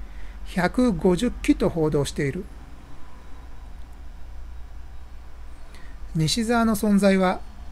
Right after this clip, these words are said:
敵であったアメリカでも知られ、太平洋戦争における日米両軍を通じた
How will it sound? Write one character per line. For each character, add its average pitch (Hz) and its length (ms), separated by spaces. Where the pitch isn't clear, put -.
敵 185 260
で 226 140
あ 214 60
っ 208 60
た 156 120
ア 147 40
メ 170 160
リ 180 100
カ 175 140
で 208 80
も 208 120
知 - 160
ら 151 140
れ、 156 140
太 208 240
平 233 220
洋 233 200
戦 233 220
争 160 240
に 143 100
お 123 80
け 139 140
る 139 220
日 185 300
米 139 240
両 185 280
軍 233 340
を 220 80
通 208 200
じ 196 140
た 208 240